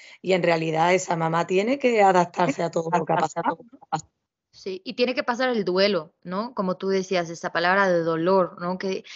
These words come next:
Speaker 2: que esa madre puede estar sintiendo mucho dolor, mucha insatisfacción por todo lo que acaba de ocurrir. Eh, hubo una separación, hubo una cesárea innecesaria, eh, la trataron mal incluso, ¿no? Eh,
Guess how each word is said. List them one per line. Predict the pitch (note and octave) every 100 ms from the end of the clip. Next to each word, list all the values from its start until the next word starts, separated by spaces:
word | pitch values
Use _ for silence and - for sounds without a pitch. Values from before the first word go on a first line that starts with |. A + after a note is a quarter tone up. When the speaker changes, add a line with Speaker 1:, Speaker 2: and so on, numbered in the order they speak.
| - -
Speaker 2:
que | B3
esa | A3+ A#3
madre | A3 A#3 A#3+
puede | B3+
estar | B3+ B3
sintiendo | A#3+ A#3+ B3 B3
mucho | A3+ A#3 - D#4+ A#3+
dolor, | G3 G#3 A#3+ B3
mucha | A3+ B3 B3 C4 B3+ A3+
insatisfacción | G3+ G3+ G3+ F#3+ G3 - F#3 - A#3+
por | A#3 G#3+
todo | G#3+ A3
lo | A3 G3+
que |
acaba | F#3 G3+ G#3 F#3+
de | F3
ocurrir. | E3+ F3+ F#3 B3 C4 B3+ B3+ - - -
Eh, | - G3+ G3+ G3+
hubo | G#3 G3
una | G3 E3
separación, | - - D3 - G#3 G#3 G#3 G3+
hubo | F#3
una | F3 F3+
cesárea | E3 F3 F#3 F3+
innecesaria, | F3 E3+ - F3+ G3 G3+ G3 G3 F#3 F#3 F#3
eh, | F#3+ F3+ F3+
la | F3+ F3
trataron | F#3 F#3 G3 F#3 E3+
mal | F#3 C4
incluso, | F#3+ - A3 F#3+ F3+
¿no? | E3+ G3+ A#3 _ - - _ _
Eh, | F#3+ F#3+ F#3 F#3 F3+ F3 F3